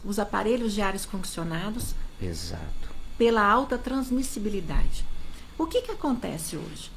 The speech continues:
Speaker 1: O Brasil é o segundo maior usuário de aparelhos de ares condicionados. E eles não são completamente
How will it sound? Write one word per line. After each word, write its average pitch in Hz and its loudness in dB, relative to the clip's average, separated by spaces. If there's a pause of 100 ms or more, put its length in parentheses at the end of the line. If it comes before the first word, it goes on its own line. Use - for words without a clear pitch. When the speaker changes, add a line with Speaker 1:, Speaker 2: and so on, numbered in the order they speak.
Speaker 1:
O 285 0
Brasil 214 4 (300)
é 214 4
o 214 2
segundo 233 0
maior 196 -2
usuário 175 -6
de 151 -8
aparelhos 165 -4
de 147 -6
ares 147 -6
condicionados. - -8 (960)
E 233 4
eles 302 2
não 277 0
são 254 -2 (220)
completamente 202 -2